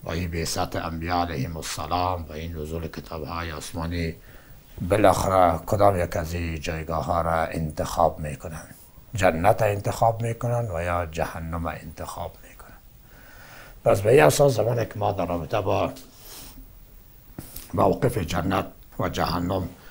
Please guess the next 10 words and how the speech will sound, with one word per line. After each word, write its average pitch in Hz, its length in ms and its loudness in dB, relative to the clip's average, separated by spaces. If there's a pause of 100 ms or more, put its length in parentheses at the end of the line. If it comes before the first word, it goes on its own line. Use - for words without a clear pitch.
(560)
و 107 60 6
ارتباط 101 600 4
از 92 180 4
او 101 100 0
با 85 320 4 (200)
زندگی 87 500 -2
حیات 90 520 -2
و 80 140 -6
زندگی 82 480 -8
خود 82 340 -6